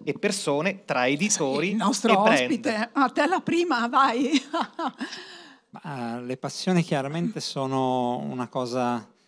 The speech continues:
Speaker 3: che congiunge facilmente le persone,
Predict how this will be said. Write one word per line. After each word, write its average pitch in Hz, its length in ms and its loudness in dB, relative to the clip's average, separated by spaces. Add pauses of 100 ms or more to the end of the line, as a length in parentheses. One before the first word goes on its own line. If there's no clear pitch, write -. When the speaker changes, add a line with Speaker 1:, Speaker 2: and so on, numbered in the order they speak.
(140)
Speaker 3:
che 127 140 -8
congiunge 139 540 -4
facilmente 139 880 -4
le 123 100 -4
persone, 127 880 -6